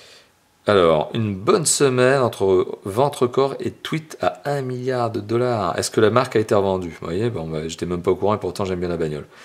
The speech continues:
J'aime bien l'automobile. Mais vous voyez, donc on arrive à voir, hein, c'est assez sympathique, c'est lisible. Et c'est donc un agrégateur de flux d'actualité.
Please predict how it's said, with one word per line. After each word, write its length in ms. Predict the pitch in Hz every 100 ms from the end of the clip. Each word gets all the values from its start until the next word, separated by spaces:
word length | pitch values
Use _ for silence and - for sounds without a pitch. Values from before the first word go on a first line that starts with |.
| - -
J'aime 180 | - 87
bien 100 | 90
l'automobile. 400 | 90 90 85 80
Mais 80 | 90
vous 40 | 104
voyez, 260 | 156 220 - - - -
donc 160 | 117
on 60 | 143
arrive 240 | 175 226
à 80 | 139
voir, 260 | 131 165 131
hein, 140 | 127
c'est 140 | 123
assez 140 | 95 -
sympathique, 600 | - 92 82 - 127 143
c'est 160 | -
lisible. 560 | 85 110 101 92 110 87 - _ - - _ _ - _ _ _ -
Et 80 |
c'est 200 | 120 -
donc 180 | 110 120
un 60 | 95
agrégateur 440 | 92 92 92 120
de 80 | 104
flux 420 | 87 - 120 139 -
d'actualité. 800 | 104 92 113 - 117 95 - 76